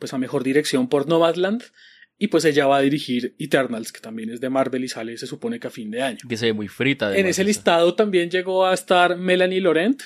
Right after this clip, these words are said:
Speaker 1: la que hace de Shoshana en Bastardo sin Gloria. Eh, pero bueno, ganó Kate Shortland, que es la directora, y que yo creo que hizo un muy buen trabajo. Y el guión también es coescrito por una mujer. Pues el guión sí falla en algunas cosas, pero bueno, ya hablaremos de eso.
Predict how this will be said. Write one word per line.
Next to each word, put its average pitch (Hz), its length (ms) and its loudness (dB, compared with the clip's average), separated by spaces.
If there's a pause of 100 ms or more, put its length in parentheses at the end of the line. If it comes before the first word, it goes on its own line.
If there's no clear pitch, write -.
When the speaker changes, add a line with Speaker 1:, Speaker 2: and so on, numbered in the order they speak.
(140)
Speaker 1:
la 147 160 -4
que - 120 -4
hace 139 220 -2
de 156 220 0
Shoshana 160 640 -2 (100)
en 123 400 -6
Bastardo 135 400 -2
sin 143 160 -4
Gloria. 131 420 -2 (220)
Eh, 180 240 4
pero 175 140 6
bueno, 160 300 2
ganó 156 420 2
Kate 180 160 4
Shortland, 196 460 2
que - 120 -8
es 139 80 -2
la 143 80 -2
directora, 165 380 2
y 190 60 2
que - 260 -12
yo - 140 -6 (200)
creo 143 460 2
que 160 140 -6
hizo 135 260 -6
un 139 160 -12
muy 139 280 -6
buen 127 260 -6
trabajo. 139 520 -2 (100)
Y 247 120 2
el 262 100 2
guión 240 340 2
también 170 360 2
es 170 160 0
coescrito 185 880 0 (100)
por 147 400 2
una 156 240 0
mujer. 165 400 -2 (220)
Pues 117 240 -4
el 120 100 -10
guión 123 240 -10
sí 120 220 -10
falla 120 540 -10
en 120 60 -16
algunas 120 280 -16
cosas, 165 200 -6
pero 127 140 -6
bueno, 98 160 -10
ya 110 200 -12
hablaremos 110 440 -12
de 104 80 -18
eso. - 140 -10